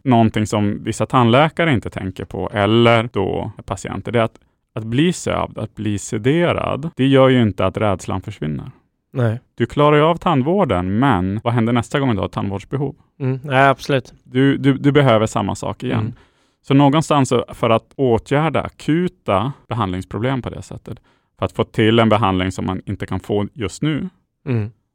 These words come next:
Speaker 1: då fungerar det här, eh, bra. Men vill man få en långvarig positiv relation till
Speaker 2: Mm.
Speaker 1: tandvården,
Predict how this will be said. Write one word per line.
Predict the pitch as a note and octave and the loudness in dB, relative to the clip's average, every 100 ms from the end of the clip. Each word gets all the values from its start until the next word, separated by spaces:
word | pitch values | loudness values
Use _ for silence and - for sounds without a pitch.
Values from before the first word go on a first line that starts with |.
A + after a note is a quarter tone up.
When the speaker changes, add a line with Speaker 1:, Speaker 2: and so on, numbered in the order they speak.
| _ | _
Speaker 1:
då | A2 B2+ C#3 D3 - | -4 0 2 0 -4
fungerar | - A#2+ F2 - - | -4 -2 -2 -4 -6
det | |
här, | F2+ F2+ - _ - | -8 -10 -12 _ -16
eh, | - - G2+ _ | -14 -12 -16 _
bra. | - - - - - _ _ _ _ _ _ | -10 -8 -10 -14 -20 _ _ _ _ _ _
Men | B2 A#2+ F#2 G2+ - | -2 -2 -2 -6 -2
vill | A#2 B2+ C#3+ | 2 2 4
man | D3+ C#3+ | 2 2
få | G2+ F#2 | -2 -2
en | F#2+ | 0
långvarig | A2 A2 G2 F#2+ G2 A#2+ C3 B2+ B2 - | 0 0 -2 -2 0 0 2 0 -2 -2
positiv | C3 - C#3+ G#2 | -4 -2 -4 -4
relation | F2+ F2+ - A2 D#3 | -4 -6 -6 -8 -8
till | D3 A2 | -10 -10
Speaker 2:
Mm. | C3 A#2+ | -4 -4
Speaker 1:
tandvården, | G2+ G2+ A#2+ | -4 -4 -6